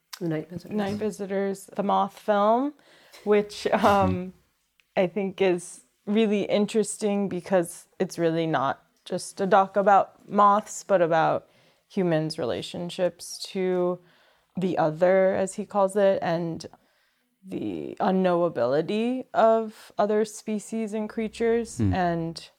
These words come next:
Speaker 2: but also their, kind of what they offer aesthetically. It really is, like, a gorgeous film in terms of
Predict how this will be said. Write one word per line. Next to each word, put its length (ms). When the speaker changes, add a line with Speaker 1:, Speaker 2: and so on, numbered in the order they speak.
Speaker 2:
but 100
also 380
their, 540
kind 200
of 60
what 180
they 100
offer 340
aesthetically. 840
It 140
really 580
is, 340
like, 280
a 360
gorgeous 1200
film 720
in 160
terms 340
of 260